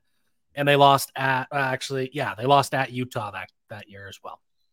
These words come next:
which is hard for me to count that as its own. Like, that's its own category to me, the Utah game, but whatever.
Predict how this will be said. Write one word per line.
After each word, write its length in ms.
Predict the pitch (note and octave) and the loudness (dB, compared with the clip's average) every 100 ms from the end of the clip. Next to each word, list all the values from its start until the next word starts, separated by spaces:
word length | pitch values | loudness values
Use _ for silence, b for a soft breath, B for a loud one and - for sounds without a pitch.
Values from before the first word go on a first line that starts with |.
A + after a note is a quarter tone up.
| _ _ | _ _
which 180 | C#3+ C#3 | -14 -14
is 100 | C3 | -10
hard 240 | - D#3+ C3+ | -4 -4 -4
for 60 | |
me 100 | A#2+ | -8
to 80 | A2+ | -8
count 240 | - A2+ - | -10 -12 -12
that 140 | A2 | -12
as 140 | A2 | -12
its 160 | G#2 - | -12 -14
own. 160 | G#2 A2 | -14 -10
Like, 200 | C#3+ - | -8 0
that's 200 | F#3 F3+ | 0 0
its 140 | A2 | -8
own 260 | G2+ G2+ F#2 | -8 -10 -12
category 560 | - G#2 G#2+ A2+ A2+ | -12 -10 -8 -6 -6
to 100 | G#2+ - | -8 -12
me, 160 | A2 | -12
the 100 | G2+ | -12
Utah 360 | G2 G#2 - G#2+ | -14 -12 -10 -10
game, 320 | G2+ G2+ A2+ | -10 -12 -12
but 180 | - F#2+ _ | -12 -16 _
whatever. 280 | G2 - | -16 -16